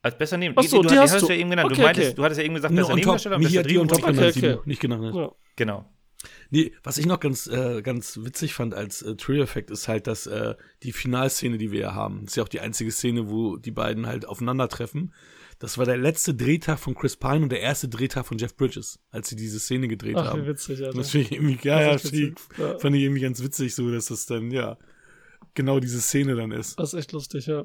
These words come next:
Speaker 1: Und, äh, das ist natürlich so ein, also ja, die sind sonst halt in keiner Szene
Speaker 3: Ja.
Speaker 1: zusammen.
Speaker 3: Ja.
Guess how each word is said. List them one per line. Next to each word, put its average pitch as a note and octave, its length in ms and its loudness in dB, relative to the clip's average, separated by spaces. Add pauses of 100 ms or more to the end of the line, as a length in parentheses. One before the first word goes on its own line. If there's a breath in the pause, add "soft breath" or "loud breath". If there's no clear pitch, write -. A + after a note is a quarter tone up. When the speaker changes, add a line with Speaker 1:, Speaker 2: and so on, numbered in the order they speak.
(580 soft breath)
Speaker 1:
Und, - 280 -16
äh, G#2+ 60 -8
das G#2+ 160 -2
ist C#3+ 80 -8
natürlich D3 400 -2
so C3+ 80 -2
ein, B2+ 440 -4 (640)
also A#2+ 200 -2 (120)
ja, A2+ 360 2
die - 260 -12
sind C3 260 -4
sonst B2+ 380 -4
halt B2 240 -2
in A#2 160 -8
keiner B2 240 -2
Szene C3 260 0
Speaker 3:
Ja. F3 60 2
Speaker 1:
zusammen. G#2 520 -4
Speaker 3:
Ja. F3 200 -6